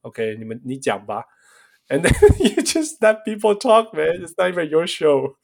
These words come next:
<laughs> 操，死笨蛋的啦！看有人主持人都没在讲话。<laughs> 好啦，开玩笑，于心燕 has been so invaluable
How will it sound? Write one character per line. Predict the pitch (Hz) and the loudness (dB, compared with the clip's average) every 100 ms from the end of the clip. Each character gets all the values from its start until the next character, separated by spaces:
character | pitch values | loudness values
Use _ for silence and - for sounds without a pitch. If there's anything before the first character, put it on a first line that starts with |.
| - | -18
<laughs> | - - 247 - 220 - 143 - 170 170 - 175 226 - - 196 - - - - _ _ _ - 226 208 247 381 370 359 370 403 339 - | -4 2 2 2 -4 -2 -2 -2 -2 -4 -4 -6 -8 -8 -8 -10 -10 -12 -12 -16 _ _ _ 2 2 2 0 4 4 2 -2 -2 -2 -10
操， | - 233 156 170 | -12 -4 -2 -4
死 | 185 - 226 | -8 -4 0
笨 | 208 185 190 | 4 4 6
蛋 | 180 | 4
的 | 175 180 | 4 4
啦！ | 170 165 | 2 0
看 | 247 | 0
有 | 202 | 0
人 | 156 165 175 | 0 -2 -4
主 | 220 | -4
持 | 214 196 | -2 -4
人 | 165 | -2
都 | 190 | -4
没 | 180 | -4
在 | 175 | -4
讲 | 180 170 | -4 -2
话。 | 165 139 135 131 135 - 339 - 392 - - 381 - - - _ _ _ _ _ - | -2 -2 -4 -6 -8 -8 -8 -2 0 0 -2 -6 -4 -12 -12 _ _ _ _ _ -6
<laughs> | 196 220 285 269 - 220 208 - | -4 -4 -6 -8 4 4 4 0
好 | 139 | 0
啦， | 139 | 2
开 | 139 143 | 2 2
玩 | 139 | 0
笑， | 135 135 135 | 0 -2 -2
于 | 139 | -6
心 | 151 | -2
燕 | 151 | -2
has | 131 127 120 | 0 -4 -6
been | 123 113 117 | -10 -10 -14
so | - - - 156 147 147 | -16 -14 0 6 6 6
invaluable | 120 120 117 110 107 | 2 0 0 -2 -6